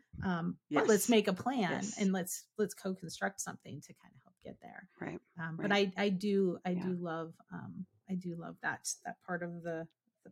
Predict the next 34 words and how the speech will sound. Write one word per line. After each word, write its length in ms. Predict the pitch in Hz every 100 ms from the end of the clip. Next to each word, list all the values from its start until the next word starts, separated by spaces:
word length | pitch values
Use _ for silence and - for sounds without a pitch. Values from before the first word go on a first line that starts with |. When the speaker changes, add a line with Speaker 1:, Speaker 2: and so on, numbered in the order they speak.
| -
Speaker 1:
part 140 | 180
of 60 | -
Speaker 2:
Yeah. 60 | -
Speaker 1:
the 60 |
job. 340 | - - - -
So 340 | - - - -
for 100 | 208
sure. 280 | - 208 -
<laughs> 340 | 330 294 339 403
Speaker 2:
Yeah. 240 | 320 294 - -
Speaker 1:
Um, 320 | 233 208 202 - -
Speaker 2:
I 100 | 247
think 280 | - 381 440
another 680 | 330 202 180 175 220 220 -
disposition 960 | 170 175 - 170 160 147 156 147 147 -
I'm, 320 | 151 151 156 -
I'm, 340 | 147 151 160 -
as 160 | 156
you're, 220 | 160 165 151
as 120 | 156 151
you're 80 | 156
speaking, 580 | - 160 156 147 139 - - - - - - _ _ _ -
has 220 | 170 170
come 220 | - 175 170
to 120 | 185
mind, 520 | 151 143 147 147 - -
um, 460 | 160 147 147 151 - _ _ _ _
is 240 | - 170 156
that 840 | 151 147 143 143 143 - - - - _ _ -
think 220 | 233 254
about 260 | 311 277 165
what 160 | 190
you're 140 | 185 175
reading. 500 | 156 175 131 -